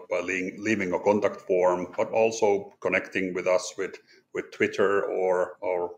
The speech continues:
<laughs> or Instagram or, or wherever. I, I think that the, uh, the, the, the, the way companies learn about new I O T solutions, it's, it's transforming all the time. So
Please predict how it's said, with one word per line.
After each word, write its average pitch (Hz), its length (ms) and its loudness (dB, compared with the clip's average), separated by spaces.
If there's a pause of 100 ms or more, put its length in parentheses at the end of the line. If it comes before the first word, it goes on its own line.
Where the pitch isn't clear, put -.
(260)
<laughs> - 480 -16
or 95 100 0
Instagram 90 800 2
or, 95 180 -4
or 87 300 0
wherever. 98 480 6
I, 92 240 4
I - 20 2
think 113 240 2
that 107 240 4 (360)
the, 101 300 -6
uh, 90 480 -4
the, 92 160 -6 (100)
the, - 140 -4 (380)
the, 92 340 2 (200)
the 92 80 -4
way 113 420 6
companies 92 540 -2
learn 98 340 2
about 85 380 0
new 90 220 -4
I 87 80 4 (120)
O - 60 -6
T 90 100 -12
solutions, 92 680 -8
it's, - 260 -10
it's 90 180 -10
transforming 98 760 0
all 85 180 -6
the - 140 -12
time. 87 440 0
So 87 380 -4